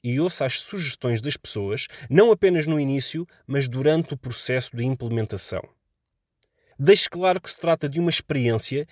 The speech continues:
e que as práticas, ao longo do tempo, podem mudar, e por isso o contributo das pessoas ao longo deste caminho continua a ser importante.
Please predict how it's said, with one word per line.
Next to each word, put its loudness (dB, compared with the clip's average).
e -12
que -2
as 2
práticas, 0
ao 2
longo 0
do -8
tempo, -2
podem 4
mudar, 2
e -6
por 4
isso -2
o -2
contributo 0
das -4
pessoas -2
ao 4
longo 0
deste -4
caminho 0
continua -2
a 0
ser -2
importante. -6